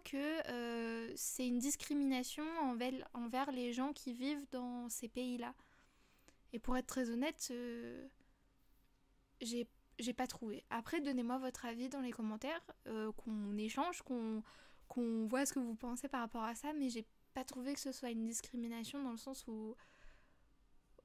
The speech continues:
enfin, je sais pas, elle, il y avait, j'ai pas trouvé qu'il y avait d'incohérence, juste, euh,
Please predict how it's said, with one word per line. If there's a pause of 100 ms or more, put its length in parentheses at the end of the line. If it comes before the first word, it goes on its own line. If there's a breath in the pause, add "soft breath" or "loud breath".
(140)
enfin,
je
sais
pas, (120)
elle, (400 soft breath)
il
y
avait,
j'ai
pas
trouvé
qu'il
y
avait
d'incohérence,
juste,
euh,